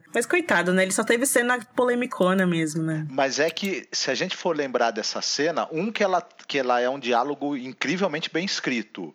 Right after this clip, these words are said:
Speaker 2: E é um diálogo que define mu-, que naquele momento serviu pra definir muito quem é esse personagem que a gente ainda não sabia. A gente já sabia o, o, do que, que ele era capaz, mas não exatamente, de onde ele era, de, de onde ele era capaz de chegar.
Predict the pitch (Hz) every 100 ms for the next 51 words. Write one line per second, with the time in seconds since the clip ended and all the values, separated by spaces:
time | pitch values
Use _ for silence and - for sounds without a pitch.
0 | - 127 139 151 143 165 156 160 151 -
1 | 175 165 147 135 190 - 143 127 127 117
2 | - 190 226 208 151 117 151 202 - -
3 | 143 127 151 180 160 156 143 156 156 170
4 | 143 180 208 220 175 151 143 - 143 -
5 | 131 147 160 151 160 165 175 180 180 180
6 | 147 175 175 - - - 113 143 139 -
7 | - 196 127 151 117 107 98 98 92 92
8 | 107 - 156 - 107 101 110 113 113 120
9 | 196 135 120 123 117 135 160 208 - -
10 | - - 151 139 135 156 - 180 139 120
11 | 107 - 90 - _ - 135 165 160 151
12 | 143 120 120 160 - 139 156 151 147 143
13 | 147 175 - - 165 123 104 87